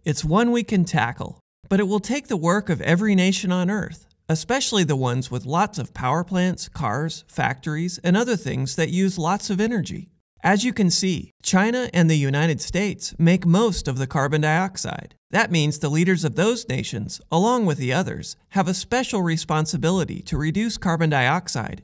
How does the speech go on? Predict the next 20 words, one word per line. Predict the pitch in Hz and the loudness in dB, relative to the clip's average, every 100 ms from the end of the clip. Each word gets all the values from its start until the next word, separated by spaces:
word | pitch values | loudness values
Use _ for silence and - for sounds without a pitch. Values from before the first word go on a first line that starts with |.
| - | -6
and | 156 | -6
keep | 233 240 | -4 -4
the | - | -4
planet | - 143 139 143 | -2 -2 0 -2
livable | 147 190 185 120 123 | 0 0 0 -2 -2
in | 131 | -2
the | 131 | -2
future. | 175 185 - - - _ _ - | -2 -2 -4 -12 -14 _ _ 0
By | 175 196 | 4 6
now, | 233 262 120 110 - | 4 2 0 -4 -8
you | - 254 | -2 0
understand | 285 254 208 - 202 208 113 | 2 2 0 2 2 2 2
that | 123 | 2
having | 165 175 202 | 2 2 0
a | 185 | 0
planet | 147 147 160 | 2 2 2
with | 143 | 0
a | 131 | -2
stable | - 156 156 160 | -2 0 0 0
climate | - 156 185 143 - | -2 0 2 0 -4